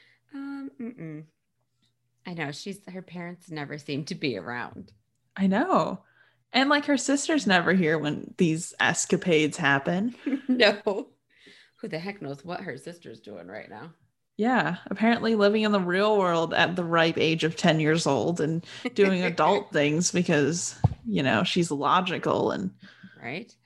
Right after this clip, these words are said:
Speaker 2: all that stuff, things of
Speaker 1: <laughs>
Speaker 2: that nature. I don't know. What can you even do at ten? You can't vote, so.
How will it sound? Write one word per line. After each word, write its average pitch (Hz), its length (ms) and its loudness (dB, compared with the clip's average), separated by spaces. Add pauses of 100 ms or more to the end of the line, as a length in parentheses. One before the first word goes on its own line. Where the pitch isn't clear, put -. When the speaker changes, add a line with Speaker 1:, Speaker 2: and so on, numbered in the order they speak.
(360)
Speaker 2:
all 147 180 4
that 156 260 2
stuff, 120 480 0
things 147 500 2
of 175 160 -4
Speaker 1:
<laughs> 220 100 -4
Speaker 2:
that - 300 2
nature. 151 420 2
I - 80 0
don't - 140 -4
know. 90 260 -2 (1120)
What 196 140 -2
can 277 100 0
you 302 60 2
even 233 180 4
do 190 220 2
at - 100 0
ten? 120 240 0
You 160 80 0
can't 202 320 0
vote, 165 540 0
so. 208 420 4